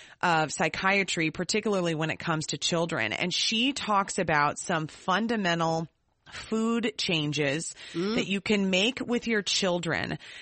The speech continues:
Speaker 1: that she has found that some of the most simple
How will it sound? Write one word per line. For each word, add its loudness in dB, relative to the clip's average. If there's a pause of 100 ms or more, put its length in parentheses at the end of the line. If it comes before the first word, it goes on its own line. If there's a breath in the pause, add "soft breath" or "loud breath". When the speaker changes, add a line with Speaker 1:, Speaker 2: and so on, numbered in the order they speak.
Speaker 1:
that 0
she 4
has 2
found 4
that -2
some 0
of 0
the 0
most 0
simple 2